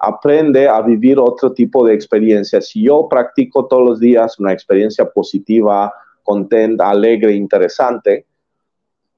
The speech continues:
eh, me va a costar trabajo en quince, veinte días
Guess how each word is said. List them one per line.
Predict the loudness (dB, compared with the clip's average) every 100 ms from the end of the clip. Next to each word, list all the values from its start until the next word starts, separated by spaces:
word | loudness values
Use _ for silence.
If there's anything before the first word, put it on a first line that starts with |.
| _ _ _ -2
eh, | 2 2 2 2
me | 0
va | 0 0
a |
costar | -2 -2 -2 0
trabajo | 0 2 2 0 -2 0
en | 2 0 -2 -2 -2 -4 -4 -6 -8 -2
quince, | 2 2 2 0
veinte | 0 0 0
días | 4 4 4 0 -6 -18 -20